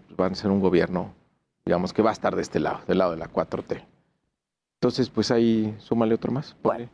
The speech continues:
Speaker 1: otra
Speaker 2: muy bien.
Speaker 1: palomita.
Speaker 2: ¿Qué quiere? ¿Le pongo doce? Le pongo doce. Pero la Ciudad de México,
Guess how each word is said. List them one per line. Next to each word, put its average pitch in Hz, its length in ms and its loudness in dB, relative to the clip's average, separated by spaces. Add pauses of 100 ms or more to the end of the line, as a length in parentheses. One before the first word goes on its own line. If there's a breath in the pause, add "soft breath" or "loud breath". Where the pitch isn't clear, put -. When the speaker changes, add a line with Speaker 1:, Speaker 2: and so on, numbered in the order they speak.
(120)
Speaker 1:
otra 131 200 2
Speaker 2:
muy 165 80 2
bien. 120 100 0
Speaker 1:
palomita. 113 300 -2
Speaker 2:
¿Qué 151 120 0
quiere? 151 240 2
¿Le 135 120 0
pongo 170 300 2
doce? 185 380 2
Le 127 140 4
pongo 143 380 2
doce. - 340 -8
Pero 156 300 0 (840)
la 127 140 0
Ciudad 143 340 2
de 285 140 2
México, 139 720 0